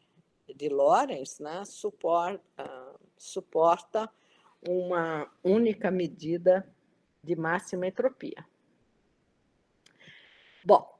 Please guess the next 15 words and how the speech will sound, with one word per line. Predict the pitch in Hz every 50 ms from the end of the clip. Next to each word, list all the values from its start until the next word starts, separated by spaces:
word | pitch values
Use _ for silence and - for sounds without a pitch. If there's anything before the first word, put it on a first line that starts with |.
| _ _
pra | 254 311 330
fazer | 302 302 240 214 - 220 208
isso, | 214 220 - 226
a |
gente | 208 - 226 208 202 -
tem | 196 - 220 208 214
que, | 208 - _ 220 220 233 262 - - _ _ _ _
é, | - 208 202 190 180 160 87 85 73 - -
como | - 180 151 165 190
eu | 208 214
disse, | 196 175 185 233 285 320 302 - - - - - - - - _ - _ _ _ 165
melhorar | 170 180 196 214 226 233 240 233 208 190 196 196 202 226 240 - _ _
o | 202 208
critério | - - 240 226 - _ 233 208 208 208 214 208 233 226 - - _ _ _ _ _ _ _ _ _ _ _ _
do, | - 156 151 151 175 180 180 175 175 170 165 165 160 151 143 147 151 165 180